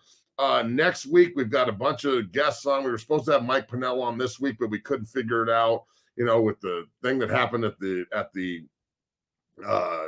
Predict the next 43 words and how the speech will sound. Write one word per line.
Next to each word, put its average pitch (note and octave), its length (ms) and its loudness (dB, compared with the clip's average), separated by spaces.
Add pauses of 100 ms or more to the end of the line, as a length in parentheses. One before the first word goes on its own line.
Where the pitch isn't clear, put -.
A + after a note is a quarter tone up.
parade C3 540 0
and A#2+ 100 -2
everything. A#2+ 300 0
I G#2+ 80 0
kinda A#2 260 -4
backed A2+ 320 -2
off A#2 240 2
a A#2 40 -4
little A2+ 120 0
bit. A#2+ 160 0
So A#2+ 120 -6
we'll A2 120 -2
try D#3 200 0
and D3 80 0
get C3+ 120 -2
Mike C3+ 300 0
on B2+ 180 0
next A#2 240 -4
week. D3+ 300 2 (440)
But C3 120 2
we've C#3+ 180 2
got B2+ 300 2 (140)
N D#3+ 140 4
F C3 180 0
L D3+ 180 4
great C3+ 260 0
Mike A#2 260 -2
DeVito C#3 540 0
on, C3 220 -2
who A2+ 140 0
I G#2+ 80 0
played B2+ 340 -4
with, A#2+ 240 -4 (420)
uh, G2+ 360 -2 (200)
with A#2 200 -2
the G#2+ 80 -6
Jets C3+ 480 0
and A2 120 -4
is G#2+ 140 -4
a G#2+ 80 -4
great B2+ 300 -2
Kansas A#2 360 -2
Chief, C#3+ 300 -4